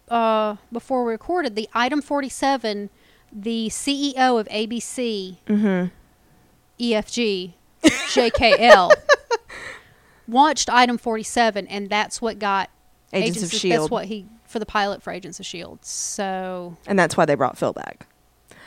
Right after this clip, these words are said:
Speaker 2: Sorry, kids. Spoiler alert, Phil's not really dead. Well, I mean, he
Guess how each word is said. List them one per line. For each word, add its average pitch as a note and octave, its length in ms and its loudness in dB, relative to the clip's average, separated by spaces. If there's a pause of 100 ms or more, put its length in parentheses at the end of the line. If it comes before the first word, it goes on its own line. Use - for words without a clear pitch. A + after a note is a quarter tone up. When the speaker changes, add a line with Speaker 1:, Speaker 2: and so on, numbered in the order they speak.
(120)
Speaker 2:
Sorry, D4 340 12
kids. C4 320 4
Spoiler C4 380 8
alert, A3 340 10
Phil's A3 220 6
not G3+ 160 4
really G3 200 4
dead. F3+ 380 8
Well, D#4+ 200 2
I C4 80 12
mean, C4 120 8
he C#4 100 4